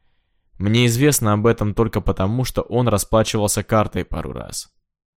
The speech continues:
«Могла бы ты нам помочь?» Реджи изобразил свой лучший вариант обаятельной улыбки. «Конечно», кивнула менеджер кинотеатра. «Хэллоуин наступит в конце октября».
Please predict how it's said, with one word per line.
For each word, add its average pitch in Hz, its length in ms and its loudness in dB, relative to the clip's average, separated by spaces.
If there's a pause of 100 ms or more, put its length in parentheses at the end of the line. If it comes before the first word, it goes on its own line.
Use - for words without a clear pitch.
(960)
«Могла 117 380 0
бы 135 160 2
ты 123 180 0
нам 113 220 2
помочь?» 92 560 -2 (540)
Реджи 127 380 4
изобразил 107 500 2
свой 110 240 4
лучший 113 400 2
вариант 104 360 2
обаятельной 95 600 0
улыбки. - 560 -6 (1040)
«Конечно», 95 720 -2 (320)
кивнула 107 440 0
менеджер 95 440 0
кинотеатра. - 720 -6 (1160)
«Хэллоуин 151 480 4
наступит 110 420 0
в - 80 -12
конце 98 340 0
октября». 98 600 -4